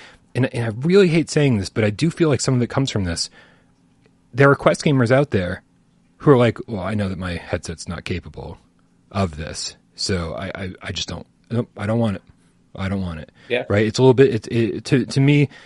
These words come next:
Speaker 1: and, and again, I, I think I see more of this than most people because of what I do <laughs> for a living. Um, there's some fanboyism out there, and I, and people will defend their headset to the death, and even, even when, even when it shouldn't be,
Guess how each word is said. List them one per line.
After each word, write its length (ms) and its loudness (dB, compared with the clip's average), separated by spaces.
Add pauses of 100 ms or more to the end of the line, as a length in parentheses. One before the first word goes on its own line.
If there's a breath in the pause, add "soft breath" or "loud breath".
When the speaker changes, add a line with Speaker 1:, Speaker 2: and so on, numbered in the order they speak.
(960 loud breath)
Speaker 1:
and, 160 2
and 260 4 (160)
again, 340 4
I, 300 4
I 80 4
think 140 2
I 80 2
see 180 -2
more 400 0
of 280 -4
this 240 -2
than 160 -6
most 200 4
people 300 -6
because 320 -2
of 260 -6
what 200 -2
I 100 -4
do 120 4
<laughs> 0 -
for 240 6
a 40 6
living. 360 -4 (560 loud breath)
Um, 280 -2
there's 240 2
some 160 2
fanboyism 600 2
out 140 -6
there, 280 -12 (540)
and 360 4 (340 loud breath)
I, 120 0
and 120 0
people 220 -2
will 100 6
defend 460 0
their 100 2
headset 380 0
to 100 -4
the 140 0
death, 340 2
and 240 -2
even, 340 -4
even 280 0
when, 280 4 (640 soft breath)
even 220 6
when 120 6
it 120 2
shouldn't 320 -2
be, 260 -6